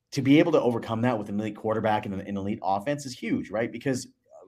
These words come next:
there's a reason why teams don't come prepared to play the Super Bowl, right? For, as odd as it sounds, 'cause the week is weird.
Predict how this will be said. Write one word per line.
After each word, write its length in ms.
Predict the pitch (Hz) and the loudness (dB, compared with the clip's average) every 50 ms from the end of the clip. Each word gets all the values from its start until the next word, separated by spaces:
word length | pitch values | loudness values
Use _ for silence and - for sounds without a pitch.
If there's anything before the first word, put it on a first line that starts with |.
| 123 135 120 110 | -14 -12 -6 0
there's 220 | 120 151 160 156 | 4 4 4 6
a 40 | 151 | 4
reason 300 | 135 - 196 175 160 135 | 4 4 4 4 2 2
why 320 | 123 123 127 123 120 117 - | 4 4 2 2 0 -2 -6
teams 300 | - - 156 151 135 117 | -8 -4 -2 -2 0 0
don't 200 | - 135 135 127 | 0 -2 -2 -2
come 180 | - - 143 131 | -2 -2 -2 -2
prepared 300 | 131 - - 123 139 123 | -4 -6 -4 -2 -2 -2
to 60 | 101 | -2
play 160 | - 135 127 | -2 -4 -4
the 60 | 107 101 | -4 -6
Super 220 | - 190 185 - | -8 -12 -10 -8
Bowl, 200 | - 85 80 73 80 | -6 -6 -6 -4 -4
right? 200 | 95 113 120 - _ _ | -2 -2 -4 -6 _ _
For, 160 | _ - 117 - | _ -10 -8 -8
as 120 | 117 92 - | -8 -6 -2
odd 200 | - 117 123 135 | 0 2 2 2
as 100 | 135 120 123 | 2 -2 -6
it 60 | - | -6
sounds, 400 | - 156 147 117 85 78 - - _ _ _ _ _ _ _ - | -6 -4 -6 -6 -6 -10 -14 -18 _ _ _ _ _ _ _ -6
'cause 140 | - 107 | -4 -2
the 100 | 98 107 | -2 0
week 220 | 92 101 117 123 135 | 0 2 2 2 2
is 120 | 147 123 107 | 2 0 2
weird. 420 | 104 151 - 127 90 78 - | 2 2 2 2 0 -2 -6